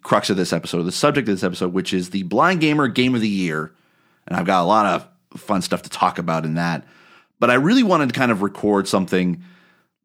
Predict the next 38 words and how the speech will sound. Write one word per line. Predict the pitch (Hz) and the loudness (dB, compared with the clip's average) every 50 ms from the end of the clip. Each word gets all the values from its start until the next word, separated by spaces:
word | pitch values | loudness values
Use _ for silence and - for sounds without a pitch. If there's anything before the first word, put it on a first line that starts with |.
| _ _ _ - - _ - 170 | _ _ _ -20 -20 _ -4 0
before | 156 147 127 - - 214 226 220 196 | 2 2 2 2 2 4 4 4 4
the | 180 156 143 | 4 2 4
end | 139 135 127 | 4 4 4
of | 123 107 | 2 2
the | 110 113 | 2 2
year, | 107 107 104 98 98 | 2 2 4 2 2
before | 95 98 - - 202 196 | 0 0 0 0 0 2
the | 180 151 143 | 2 2 2
end | 135 123 | 2 2
of | 113 | 0
twenty | - - 120 110 104 98 | 0 -2 0 0 2 2
eighteen, | 95 92 87 - - 98 90 87 87 87 85 | 0 -2 -2 -4 -4 -2 -2 -2 -2 -2 -4
to | - 92 | -6 -4
kind | - 135 127 | -2 -2 -2
of | 127 120 | 0 0
reflect | 117 107 - - 160 175 175 156 | -2 -2 -2 -2 -2 -2 0 0
on | 139 131 | 0 0
what | 120 113 - | 0 -2 -4
twenty | - 113 104 101 98 | -4 -4 -2 -2 -2
eighteen | 98 95 - - 95 92 90 87 | -2 -4 -4 -6 -4 -4 -2 -2
what | 85 85 73 - - - | -2 -2 -4 -4 -6 -14
felt | - - 90 85 80 - | -6 -2 -2 -2 0 -2
like | 80 80 - - | -4 -6 -6 -6
for | - 85 | -4 -2
me | 98 127 156 170 170 170 165 - - - _ _ _ _ _ _ _ - | 0 2 2 2 2 0 -2 -6 -14 -20 _ _ _ _ _ _ _ 0
and | 113 117 117 113 113 113 107 101 | 2 2 4 2 2 2 0 0
what | 123 - - | 0 0 0
my | 110 104 95 | 0 0 0
goals | 87 98 101 98 92 85 | -2 -2 -2 -2 -2 0
are | 101 92 92 90 | 0 2 2 0
for | 87 - 85 | -2 -4 -8
twenty | - - 87 85 85 | -8 -6 -6 -4 -4
nineteen. | 82 76 80 80 - - 73 60 - 50 - _ - - - | -4 -6 -6 -8 -10 -10 -12 -12 -12 -14 -18 _ -20 -8 -2
I | - | 2
don't | 104 127 | 2 4
have | 156 156 | 4 4
anything | 156 147 139 135 131 113 | 2 2 2 2 0 0
concrete, | 95 - - 110 107 101 95 - - 117 123 170 202 - - | -2 -2 0 2 2 2 0 -2 -2 0 0 0 0 -4 -10